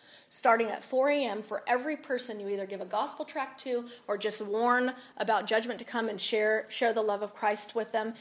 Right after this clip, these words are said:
Every single person starting at four A M. I bet you would, you would invest in a wonderful loud alarm clock, the one that you used to throw up against the wall. You'd probably start kissing,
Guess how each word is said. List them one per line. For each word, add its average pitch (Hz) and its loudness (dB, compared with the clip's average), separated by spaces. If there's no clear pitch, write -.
Every 269 8
single 277 4
person 220 -2
starting 226 4
at - -4
four 226 4
A 202 0
M. 180 -8
I 269 8
bet 269 6
you 254 0
would, 220 2
you 226 -4
would 226 4
invest 214 4
in 202 -4
a 190 -2
wonderful 233 -2
loud 226 8
alarm 226 2
clock, - -2
the 226 0
one 220 2
that 220 -2
you 220 0
used 214 4
to 220 -2
throw 214 2
up 208 0
against 208 0
the 220 0
wall. 202 6
You'd 220 -2
probably 208 2
start 196 2
kissing, 220 -4